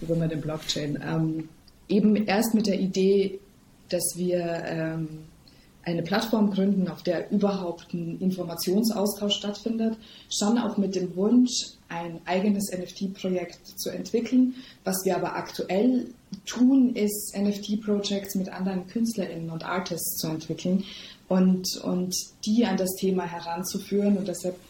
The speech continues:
ist jetzt auch unser N F T, also so ein Stück weit, also nicht, nicht in den Hintergrund geraten, aber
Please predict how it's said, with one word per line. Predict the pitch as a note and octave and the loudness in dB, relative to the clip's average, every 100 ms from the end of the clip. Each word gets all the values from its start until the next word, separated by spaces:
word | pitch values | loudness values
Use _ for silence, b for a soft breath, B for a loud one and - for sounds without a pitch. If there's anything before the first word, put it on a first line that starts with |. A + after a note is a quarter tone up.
| b _ | b _
ist | - | -6
jetzt | E3+ F3+ | -2 0
auch | - | 4
unser | A3+ A3 G3 | 6 6 4
N | G3+ | 4
F | G3+ - | 2 -2
T, | G#3+ G#3+ | -2 -2
also | F3+ F3 E3 - - - - - - - | -2 -4 -6 -10 -18 -20 -18 -20 -18 -4
so | G#3+ | 2
ein | G#3+ | 4
Stück | - - D4 - | 2 0 -2 -4
weit, | A#3 A3 A3 | -2 -2 -2
also | G3 G3+ G3 | 0 0 2
nicht, | A#3+ - G#3+ | 0 0 -2
nicht | A3 - | 0 0
in | G#3 G3 | 0 -2
den | F#3+ | 2
Hintergrund | A#3+ D4 C4+ B3+ B3 | 2 2 2 2 0
geraten, | G#3+ A3 B3 B3 A3+ | -4 -6 -2 0 0
aber | G3 F#3+ F#3+ | 0 -4 -6